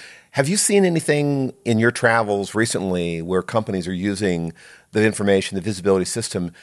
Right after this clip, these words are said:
to kind of drive some business value than some more unique areas? Say, say not a tsunami level thing or an inventory reduction, but maybe something a little bit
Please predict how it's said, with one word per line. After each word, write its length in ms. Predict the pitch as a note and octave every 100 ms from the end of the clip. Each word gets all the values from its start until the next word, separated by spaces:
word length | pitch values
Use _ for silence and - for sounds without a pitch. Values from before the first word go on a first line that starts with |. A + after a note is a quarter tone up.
| - _ _
to 180 | - A2+ -
kind 240 | - C3 A#2
of 80 |
drive 400 | - - G#2+ A#2+
some 180 | - G2
business 380 | E2 G#2 G#2 F#2+
value 640 | E2 F#2+ G#2 G#2 G2 F#2 E2+
than 200 | G2 E2+
some 240 | G#2+ F#2+ -
more 320 | A2+ A#2 A2+
unique 420 | G2 A2+ D3+ D3+
areas? 260 | F2 D#2+ -
Say, 260 | G2 F#2
say 200 | - B2
not 240 | A#2 B2+ A2+
a 120 | F2 - -
tsunami 480 | - A2 A#2 A2+
level 240 | G2+ G2 F#2
thing 300 | - G2 F#2+
or 220 | F2+ F2 - -
an 100 | G#2+
inventory 420 | A#2 A#2 - G#2+
reduction, 460 | F2+ E2+ G2+ - F#2
but 140 | F#2
maybe 200 | A#2+ A#2+
something 320 | - B2 B2
a 60 | G#2+
little 220 | G#2 C3+
bit 320 | C#3+ A#2+ -